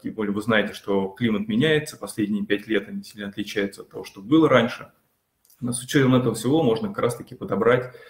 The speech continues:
а, те гибриды, которые наиболее статистически, да, дадут результат на вашем поле лучший. Да.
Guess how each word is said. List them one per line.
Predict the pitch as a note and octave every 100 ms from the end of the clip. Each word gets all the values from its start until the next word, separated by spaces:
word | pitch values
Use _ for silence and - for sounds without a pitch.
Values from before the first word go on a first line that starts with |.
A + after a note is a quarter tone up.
| - -
а, | G#2 G2+
те | G2 B2
гибриды, | A#2+ A#2+ D3 C3+
которые | A2+ G2 A2 G#2 G#2 G2+
наиболее | G#2 G#2+ A#2+ C#3+ A#2+ G2+ - -
статистически, | - C3 C3+ - - D3+ C3 - -
да, | F#2+ G#2 A2+
дадут | A2 A#2 -
результат | A2 G#2 A2 G#2+ C#3 C#3
на | G#2
вашем | - G#2+ G2+
поле | A#2+ A#2 G#2+ - - _ _
лучший. | - A2+ C3+ C3+ G#2+ F#2+ - _
Да. | C3 -